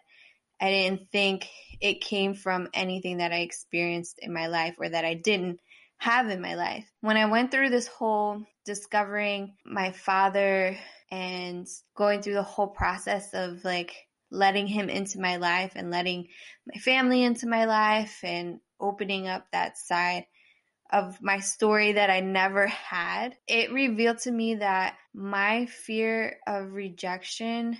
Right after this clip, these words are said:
wasn't related to a perfectionist mindset or my personality, but the root to that fear was the knowledge that I wasn't wanted when I was conceived. I knew that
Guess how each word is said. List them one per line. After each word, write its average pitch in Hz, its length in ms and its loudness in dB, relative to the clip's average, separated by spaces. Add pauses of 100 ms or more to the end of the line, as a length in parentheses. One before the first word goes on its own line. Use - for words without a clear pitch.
(140)
wasn't 220 560 2
related 202 540 -2
to 196 380 -4
a 185 60 -6
perfectionist 185 960 -4
mindset 196 680 0 (120)
or 202 160 4
my 190 160 4
personality, 196 1000 0 (160)
but 202 180 2
the 202 140 4
root 233 440 2 (200)
to 220 160 0
that 202 280 2
fear 185 680 0 (240)
was 196 200 2
the 202 100 0
knowledge 208 460 4
that 180 440 0 (640)
I 196 140 4
wasn't 214 720 2
wanted 180 840 -2 (240)
when 190 180 -2
I 175 140 2
was 180 220 -6
conceived. - 760 -10 (200)
I 220 240 4
knew 233 580 4 (320)
that 185 560 2